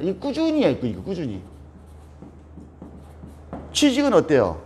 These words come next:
바로 돼요, 이것도. 애정은 이, 이 만약에 이 무토가, 무토가 남자일 건, 경우에는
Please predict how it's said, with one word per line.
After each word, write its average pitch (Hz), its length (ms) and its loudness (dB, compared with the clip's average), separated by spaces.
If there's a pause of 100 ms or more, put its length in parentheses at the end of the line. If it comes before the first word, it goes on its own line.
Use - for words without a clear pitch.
(380)
바로 247 280 2
돼요, 175 200 4
이것도. - 280 -4 (1700)
애정은 190 540 8 (1800)
이, 208 160 -2 (680)
이 208 240 2
만약에 185 640 4
이 - 80 -6 (360)
무토가, 147 1040 2 (540)
무토가 175 720 2 (1700)
남자일 190 640 6
건, 139 300 0
경우에는 127 760 -2